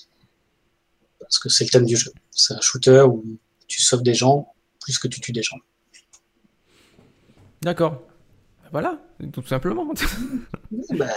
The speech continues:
Speaker 1: oui.
Speaker 2: Oui, non, euh, effectivement, j'allais pas te pousser à parler de, des projets internes Ubisoft. Euh,
Speaker 1: Ok, je bosse sur Dance Dance Revolution, ok ?
Speaker 2: Ah, je le savais. <laughs>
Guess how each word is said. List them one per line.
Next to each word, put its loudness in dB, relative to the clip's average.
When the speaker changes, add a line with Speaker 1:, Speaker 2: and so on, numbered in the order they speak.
Speaker 1:
oui. -6
Speaker 2:
Oui, 8
non, 4
euh, 0
effectivement, -2
j'allais 0
pas 0
te -10
pousser -2
à -4
parler 0
de, -6
des -6
projets -4
internes -6
Ubisoft. -8
Euh, -10
Speaker 1:
Ok, 2
je 6
bosse 8
sur 4
Dance 8
Dance 4
Revolution, 2
ok ? 0
Speaker 2:
Ah, 8
je -2
le -4
savais. 2
<laughs> 0